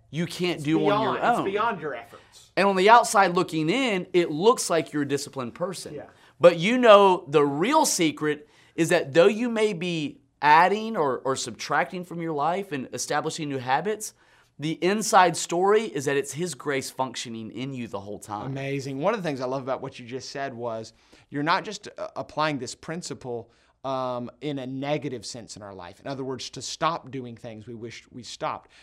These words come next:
Speaker 2: But you just, you, you just said prayer.
Speaker 1: Mm-hmm.
Speaker 2: So the same principle works actually when we want to start doing
Speaker 1: Yeah.
Speaker 2: things in our life that we
Speaker 1: Yes.
Speaker 2: know we're called to do.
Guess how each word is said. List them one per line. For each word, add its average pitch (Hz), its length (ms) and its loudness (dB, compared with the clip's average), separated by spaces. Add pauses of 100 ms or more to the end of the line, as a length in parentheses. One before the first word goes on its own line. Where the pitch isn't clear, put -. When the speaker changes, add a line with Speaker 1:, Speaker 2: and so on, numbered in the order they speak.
(120)
Speaker 2:
But 151 180 -6
you 214 100 -6
just, 190 220 -4
you, 160 120 -6
you 156 200 -8
just 175 200 -8
said 147 200 -6
prayer. 110 500 -8 (400)
Speaker 1:
Mm-hmm. 113 80 -18
Speaker 2:
So 175 520 0
the 151 120 -6
same 220 280 -2
principle 202 320 -4
works 160 240 -2
actually 165 260 -4
when 156 180 -2
we 156 80 -2
want 143 260 -4
to 139 80 -12
start - 560 -4
doing 139 300 -8
Speaker 1:
Yeah. 107 140 -12
Speaker 2:
things 90 280 -16
in 139 80 -10
our 135 100 -4
life 127 160 -8
that 147 100 -8
we 151 80 -6
Speaker 1:
Yes. 151 80 -6
Speaker 2:
know 165 220 0
we're 147 160 -2
called 147 260 -6
to 127 60 -10
do. 147 260 -6